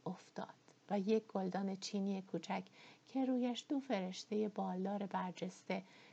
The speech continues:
کار شده بود را در میان انگشتانش گرفت. اتاق چنان ساکت بود که او می‌خواست برای شکستن آن سکوت فریاد بزند. باید کاری می‌کرد، وگرنه دیوانه می‌شد.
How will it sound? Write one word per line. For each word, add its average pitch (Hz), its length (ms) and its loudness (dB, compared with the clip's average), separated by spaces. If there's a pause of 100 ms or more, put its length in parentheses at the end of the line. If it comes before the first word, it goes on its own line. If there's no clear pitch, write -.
(120)
کار 202 260 0
شده 214 360 -2
بود 285 300 2
را 269 340 2
در 190 200 -2
میان 190 340 0
انگشتانش 165 800 -4
گرفت. - 480 -10 (720)
اتاق 294 420 0
چنان 196 380 0
ساکت 208 520 -2
بود 247 220 0
که 294 160 0 (420)
او 240 100 2
می‌خواست 233 580 0 (180)
برای 247 360 2
شکستن 196 680 -4
آن 208 240 -4
سکوت 294 680 2 (420)
فریاد 190 680 0
بزند. 147 560 -10 (840)
باید 277 400 6
کاری 226 360 0
می‌کرد، 185 420 -8 (340)
وگرنه 202 540 2
دیوانه 196 500 -4
می‌شد. - 340 -8